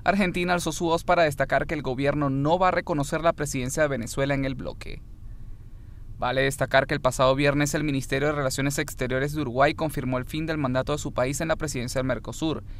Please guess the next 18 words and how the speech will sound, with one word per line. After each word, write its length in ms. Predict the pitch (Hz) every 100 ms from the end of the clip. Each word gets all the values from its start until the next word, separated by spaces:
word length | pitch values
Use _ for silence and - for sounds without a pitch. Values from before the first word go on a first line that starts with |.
| - - -
Ese 240 | - - 127
día 280 | 143 147
debía 240 | 143 131 131
hacerse 280 | 139 135 156
una 120 | 147
reunión 300 | 135 131 131
de 100 | 139
cancilleres 560 | 156 156 139 139 151
para 200 | - 131
ver 160 | 123 127
qué 120 | -
se 100 | 143
hacía 220 | 139 143
con 180 | 139 160
Venezuela, 480 | 165 170 - 131 131
pero 300 | - 170 147
se 160 | - 139
levantó. 440 | 131 117 - -